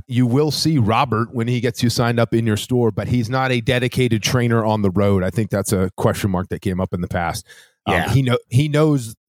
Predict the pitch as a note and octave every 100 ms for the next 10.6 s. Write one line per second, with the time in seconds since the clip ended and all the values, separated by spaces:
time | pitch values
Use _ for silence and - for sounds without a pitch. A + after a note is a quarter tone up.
0 | - A#2+ A#2 A#2+ - A2+ G#2 A#2 A#2+ A2+
1 | A2 G#2+ G#2+ G#2 F#2+ - A2 A2 G#2 A2
2 | G#2+ G#2 G2+ F2+ G#2 G2+ F#2+ F#2+ F2+ G2
3 | G2 G2 G2+ G#2 G2 G#2 G2 G2 G2 F#2+
4 | G2+ - G2 F#2 F#2+ F#2+ F2+ G2 F2+ F#2
5 | - F#2+ - D#2+ F2+ E2+ _ _ _ -
6 | C#3+ B2 D3+ D#3+ D3+ - B2 - D3+ B2+
7 | D3 D3 C#3+ E3 - B2+ C3+ B2+ C#3+ C#3+
8 | B2 A#2+ - C#3+ D#3+ A#2+ B2+ C3+ - D3
9 | - C#3 C#3+ A#2+ A#2+ - C#3 D3 B2 -
10 | C#3 B2+ A#2 C3+ E3+ A2+